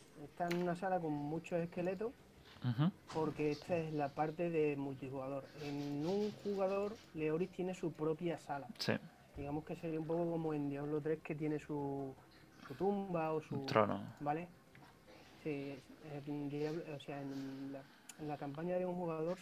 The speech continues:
Speaker 1: sí tiene su propia sala. Aquí no va a salir de, directamente en esta mazmorra.
Speaker 2: Una de las cosas curiosas es que el multijugador solo tiene cuatro misiones. En un jugador se salen misiones aleatorias de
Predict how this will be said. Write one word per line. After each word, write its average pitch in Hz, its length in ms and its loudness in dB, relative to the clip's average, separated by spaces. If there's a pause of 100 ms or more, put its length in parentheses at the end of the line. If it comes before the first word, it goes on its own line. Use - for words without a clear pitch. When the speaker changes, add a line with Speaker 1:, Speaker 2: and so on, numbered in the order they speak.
Speaker 1:
sí 156 160 0
tiene 156 180 -2
su - 160 -10
propia 147 280 -6
sala. 139 220 -6
Aquí 139 100 -6
no 147 100 -2
va 160 80 -2
a 147 40 -10
salir 160 300 0
de, 147 120 0
directamente 143 640 -6
en 147 80 -2
esta 139 160 -8
mazmorra. 131 440 -10 (1500)
Speaker 2:
Una 127 180 12
de 131 60 12
las 123 160 12
cosas 120 320 12
curiosas 117 480 12
es 113 140 12
que 117 100 10
el 107 60 12
multijugador 107 680 12
solo 120 220 10
tiene 107 180 10
cuatro 104 260 10
misiones. 101 600 4 (180)
En 107 160 4
un 117 100 8
jugador 123 460 12
se 120 160 2
salen 117 180 12
misiones 113 300 12
aleatorias 120 720 10 (600)
de 104 420 12